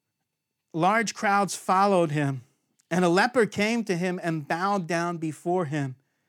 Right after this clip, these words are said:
and said, "Lord, if you are willing, you can make me clean. If you are willing, you can make me clean." Jesus stretched out his hand and touched him.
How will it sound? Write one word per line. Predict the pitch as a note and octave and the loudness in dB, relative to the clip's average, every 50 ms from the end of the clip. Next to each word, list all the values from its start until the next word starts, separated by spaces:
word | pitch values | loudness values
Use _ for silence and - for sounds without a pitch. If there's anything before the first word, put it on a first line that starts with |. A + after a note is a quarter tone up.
| _ _ _ _ _ _ _ - | _ _ _ _ _ _ _ -6
and | E3 D#3+ D#3+ C#3+ | -4 -2 -2 -2
said, | - - G3+ F3+ E3+ | 0 2 2 2 2
"Lord, | D#3+ E3 F#3 G3+ G3+ F#3 F3 E3+ E3 D3 - _ _ _ _ - | 4 4 4 4 6 4 2 2 0 -2 -8 _ _ _ _ -2
if | F#3+ A#3+ B3+ - - - - - - - _ _ _ _ _ _ _ _ _ _ _ _ _ - | 0 0 0 -2 -8 -16 -18 -18 -20 -20 _ _ _ _ _ _ _ _ _ _ _ _ _ -6
you | - D#3+ F3+ E3+ E3+ | -2 2 4 4 6
are | D#3+ D3+ D3 | 6 6 6
willing, | D3+ E3+ D3 C#3+ D#3 C#3+ C3 A#2 G#2+ _ _ _ _ _ _ _ _ _ _ _ _ _ _ _ _ | 4 4 4 4 2 0 -2 -4 -8 _ _ _ _ _ _ _ _ _ _ _ _ _ _ _ _
you | - E3 F3+ F3 | -2 0 0 0
can | - - E3 C#3+ D3 D3 | 2 0 0 0 2 2
make | D#3 E3 E3+ E3 - | 2 2 0 0 -2
me | D#3 D#3 D3 C#3 | -4 -2 -2 -2
clean. | C3 - - F3 E3+ D#3+ D3 C3 B2 A#2+ A#2+ _ _ _ _ _ _ _ _ _ - | -4 -4 -2 0 0 0 0 -2 -6 -8 -14 _ _ _ _ _ _ _ _ _ 4
If | A3 A#3+ G3+ C#3 - - - - - _ _ _ _ _ _ - | 4 4 4 2 -2 -10 -18 -20 -20 _ _ _ _ _ _ -8
you | D#3+ D#3+ E3 D#3+ D#3+ | -4 -2 -2 -2 -2
are | D#3 D#3 D#3 | -4 -6 -4
willing, | D3 E3 F#3 F#3+ F3 D#3+ C#3 B2+ A#2 - _ _ _ _ _ _ _ _ _ _ _ _ _ - | -2 -2 0 0 2 0 0 -2 -4 -8 _ _ _ _ _ _ _ _ _ _ _ _ _ -2
you | F3 E3+ E3 | 0 2 2
can | E3 D#3 C#3+ | 4 2 4
make | D3+ D#3+ D#3 D3 | 4 2 2 2
me | D3 C#3+ | 0 -2
clean." | C3 - E3 F3+ F#3+ E3+ D3+ | -2 0 0 2 2 2 2
Jesus | C#3 C3 G3 A3+ G#3+ F#3 E3+ C#3+ | 0 0 0 0 2 2 0 0
stretched | - - - - - F3 G3+ A#3 B3+ - - - | 0 -2 -4 -4 -4 -2 -2 -2 -2 -2 -2 2
out | G3 F3 E3+ E3+ D#3 | 4 4 6 6 4
his | C#3+ C3+ - | 2 -2 -4
hand | - F3+ F#3 F#3+ F#3 D#3+ D#3 D#3+ D#3 - _ _ _ _ _ _ _ _ _ _ _ - | -2 -2 0 2 2 2 0 -2 -4 -8 _ _ _ _ _ _ _ _ _ _ _ -4
and | D3+ E3+ F3+ F3 - | -2 0 0 -2 -2
touched | - - B3 D4+ D4 - - - | -2 0 0 0 0 -4 -6 -2
him. | A3 G#3 E3+ C3+ A#2 | -2 -2 -2 -2 -6